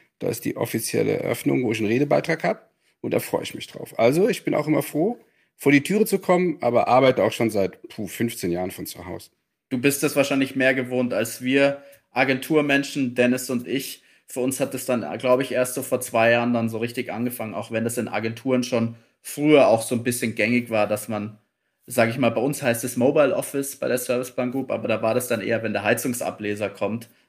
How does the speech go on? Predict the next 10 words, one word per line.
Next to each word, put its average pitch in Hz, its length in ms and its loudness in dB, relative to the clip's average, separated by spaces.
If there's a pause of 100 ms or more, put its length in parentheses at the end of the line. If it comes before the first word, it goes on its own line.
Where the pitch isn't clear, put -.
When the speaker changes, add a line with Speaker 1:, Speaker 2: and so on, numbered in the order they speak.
Speaker 2:
da 110 100 2
bleibt 113 320 2
man 120 160 2
halt 117 160 2
dann 117 160 2
mal 113 80 2
einen 110 100 -2
Vormittag 123 540 2
zu 95 140 0
Hause. 104 480 -2